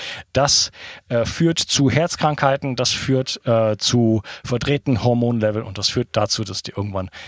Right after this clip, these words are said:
richtig mies geht und du einen Burnout bekommst und solche Geschichten. Äh, das hat sich, hat die Vergangenheit gezeigt. Früher haben wir gedacht, das wär, äh, toll und gesund. Mittlerweile wissen wir, das ist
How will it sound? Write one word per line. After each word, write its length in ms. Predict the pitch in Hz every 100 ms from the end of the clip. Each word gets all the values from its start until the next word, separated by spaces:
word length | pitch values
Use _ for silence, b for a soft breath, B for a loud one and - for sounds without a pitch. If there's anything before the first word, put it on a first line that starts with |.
| B
richtig 300 | - - -
mies 280 | 107 123 -
geht 300 | - 107 101 B B B B
und 220 | 107 101 -
du 180 | 107 110
einen 160 | 90
Burnout 360 | 127 147 127 107
bekommst 440 | 104 - 101 -
und 140 | - 98
solche 260 | 98 -
Geschichten. 600 | 104 - 117 - 123 123
Äh, 320 | - 107 101 98
das 380 | 104 - -
hat 180 | 120 -
sich, 260 | - 110 110
hat 160 | 123
die 100 | 113 - _ -
Vergangenheit 500 | 113 113 117 101 -
gezeigt. 500 | - 127 123 131 - B B
Früher 260 | - 139 123
haben 120 | 117
wir 60 |
gedacht, 260 | 104 107 -
das 160 | 101 -
wär, 300 | 104 101 -
äh, 260 | 101 95
toll 220 | - -
und 120 | 120 98
gesund. 420 | 104 113 117 - B B B
Mittlerweile 520 | 113 113 117 107 101 95
wissen 260 | - 113
wir, 120 | 107
das 180 | 101 98
ist 180 | 107